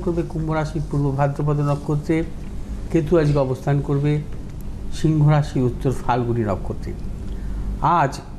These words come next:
<clears throat> রাশি অর্থাৎ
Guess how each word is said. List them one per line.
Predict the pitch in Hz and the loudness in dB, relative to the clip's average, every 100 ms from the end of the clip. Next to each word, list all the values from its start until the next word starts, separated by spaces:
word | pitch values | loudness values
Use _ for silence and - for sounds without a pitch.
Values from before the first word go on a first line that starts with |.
| - | 0
<clears throat> | 349 - - - - - - - - - - - - - - - - - 120 | 2 0 -4 -8 -8 -8 -8 -10 -8 -8 -8 -10 -10 -10 -10 -10 -6 0 2
রাশি | 123 151 175 127 | 2 0 0 0
অর্থাৎ | - 160 151 | 0 0 -2